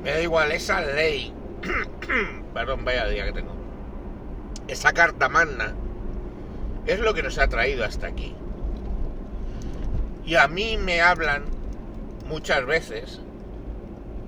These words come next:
del esfuerzo que le supuso a la izquierda. Pero es que ese esfuerzo, con palabras del Iglesias Turrión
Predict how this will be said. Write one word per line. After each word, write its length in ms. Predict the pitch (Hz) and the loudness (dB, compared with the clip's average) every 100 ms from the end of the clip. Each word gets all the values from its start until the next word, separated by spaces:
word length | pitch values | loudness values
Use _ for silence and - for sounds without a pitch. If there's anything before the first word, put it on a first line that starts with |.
| - - - - | -8 -8 -6 0
del 220 | 127 123 | 2 2
esfuerzo 880 | 110 120 127 165 208 180 143 147 - | -2 -4 -4 2 4 2 -4 -6 -4
que 140 | 139 | -4
le 100 | 135 | -4
supuso 540 | - 131 - 170 - 165 | -4 -8 -8 -8 0 2
a 60 | |
la 100 | 139 | 2
izquierda. 680 | 113 - - 180 170 104 82 - - - - - - - - - - - - - - - - - - - - - - - - | -2 -6 -2 0 0 -4 -8 -10 -10 -10 -10 -12 -12 -12 -12 -12 -14 -14 -12 -12 -12 -12 -12 -12 -12 -12 -12 -10 -8 -8 -2
Pero 420 | 143 135 135 123 123 | 2 4 2 2 -2
es 80 | - | -8
que 120 | 180 | -8
ese 180 | - - | -6 -6
esfuerzo, 760 | 117 - 135 180 170 165 160 - - - | -6 -6 2 2 2 -4 -4 -6 -6 -4
con 200 | 135 - | -4 -2
palabras 600 | - 110 143 170 180 160 | 0 2 2 4 2 4
del 720 | 165 156 151 147 143 139 135 - | 2 4 2 0 0 0 -2 -8
Iglesias 580 | 139 143 156 156 143 | -6 -4 -4 -4 -6
Turrión 520 | 143 131 131 151 131 | -4 -4 -2 -2 -2